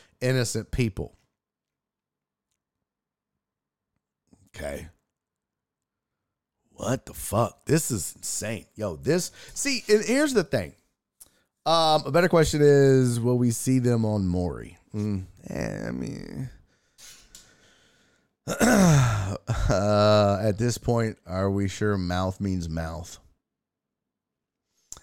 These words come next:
Here's the deal. <clears throat> Somebody asked me this the other day. The bartender at the club, she was like, "Have you ever cheated on your wife?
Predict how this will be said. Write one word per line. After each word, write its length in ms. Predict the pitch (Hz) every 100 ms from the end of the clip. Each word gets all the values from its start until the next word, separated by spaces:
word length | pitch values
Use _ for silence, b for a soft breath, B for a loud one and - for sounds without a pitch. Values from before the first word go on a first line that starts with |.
| _
Here's 260 | - 302 262
the 80 |
deal. 220 | 143 107 - _ _ B B B B B _
<clears throat> 320 | - 226 202
Somebody 320 | 156 302 247
asked 220 | 135 131 123
me 80 |
this 220 | 107 101 -
the 100 | 104
other 140 | 85
day. 280 | 73 71 - _ _ _ _ _ _ _ _ _ _
The 140 | 120
bartender 680 | 110 113 143 - 131 120 101
at 100 | 90
the 60 | -
club, 340 | 87 85 67
she 100 | 120
was 80 | 101
like, 200 | 95 - b b b b
"Have 140 | 135
you 80 | 151
ever 120 | 214 -
cheated 360 | - 147 147
on 100 | 151
your 140 | 143 110
wife? 420 | 90 90 113 -